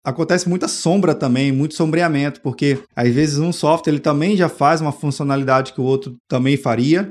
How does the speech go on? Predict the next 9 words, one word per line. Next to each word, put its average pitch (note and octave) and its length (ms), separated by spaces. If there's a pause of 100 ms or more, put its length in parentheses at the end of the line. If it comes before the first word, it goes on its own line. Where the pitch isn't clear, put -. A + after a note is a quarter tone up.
só D3 140
que C#3+ 80
falta F#3+ 340
expertise, G#3 640
né? C3 120
Falta D3 440
só E3+ 460
aquela, D#3+ 320
aquele C#3+ 520